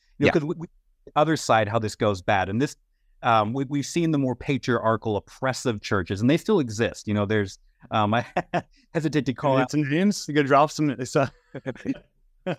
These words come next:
Speaker 1: know,
Speaker 2: call out the Theo Bros, Nathan.
Speaker 1: <laughs> I can look into the Theo Bros on Twitter, and you'd be like,
Speaker 3: What?
Speaker 1: "Ooh, just guy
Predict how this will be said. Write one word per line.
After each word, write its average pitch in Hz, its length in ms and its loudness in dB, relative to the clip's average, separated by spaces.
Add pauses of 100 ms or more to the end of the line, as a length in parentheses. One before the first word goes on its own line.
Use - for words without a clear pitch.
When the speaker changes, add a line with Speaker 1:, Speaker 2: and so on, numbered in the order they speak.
(140)
Speaker 1:
know, - 60 4 (460)
Speaker 2:
call 254 200 8
out 240 200 6
the 220 80 0
Theo 240 320 4
Bros, 151 440 4
Nathan. 185 420 4
Speaker 1:
<laughs> - 20 0
I - 1300 -4
can 139 120 4
look 135 220 2
into 123 180 2
the - 120 -6
Theo 127 280 0
Bros 113 300 0
on 107 120 -4
Twitter, 110 380 -2 (200)
and 131 80 -4
you'd 131 60 2
be 127 60 2
like, 113 140 2
Speaker 3:
What? 113 120 4
Speaker 1:
"Ooh, 214 220 0 (360)
just - 240 0
guy 156 340 2